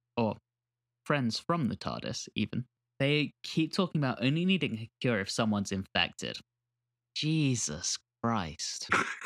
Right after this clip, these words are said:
Speaker 1: Why does she just not say something?
Speaker 2: Why does she hold on to it? Hold on to that information? It's like she's, like, just angry at everyone that they didn't know. When it's like, well, you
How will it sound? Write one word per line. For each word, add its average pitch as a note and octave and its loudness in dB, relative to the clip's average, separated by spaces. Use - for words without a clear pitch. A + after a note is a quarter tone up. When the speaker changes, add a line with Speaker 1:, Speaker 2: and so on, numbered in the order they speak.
Speaker 1:
Why A#3 6
does A#3+ 6
she A#3 8
just A3+ 4
not A3 6
say G#3+ 6
something? C#3 2
Speaker 2:
Why A2+ 6
does C3+ 8
she C#3 8
hold C3 6
on C#3+ 6
to G2+ 2
it? F2+ 2
Hold B2+ 8
on B2+ 6
to A#2 -2
that A#2 8
information? A2+ 8
It's G2+ 4
like G#2+ 6
she's, A#2 8
like, G2+ 6
just - 2
angry B2+ 10
at G#2 4
everyone A2+ 8
that A2+ 4
they G#2+ 6
didn't A#2 8
know. A2+ 6
When C3+ 8
it's B2+ 4
like, C3 4
well, C3+ 6
you C3+ 0